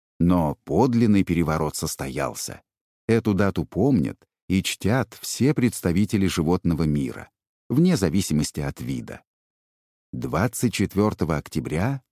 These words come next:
две тысячи сорок пятого года, когда австралийский учёный, выходец из Китая Джон Чанг, вживил первый имплант первому домашнему животному.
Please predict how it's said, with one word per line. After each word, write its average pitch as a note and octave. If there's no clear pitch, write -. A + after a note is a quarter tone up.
две E2+
тысячи A2
сорок E2
пятого -
года, A#2+
когда F#2+
австралийский F#2+
учёный, D#2
выходец F#2
из F2+
Китая F#2
Джон E2+
Чанг, D3+
вживил A#2
первый A#2+
имплант G#2+
первому A#2
домашнему D2
животному. -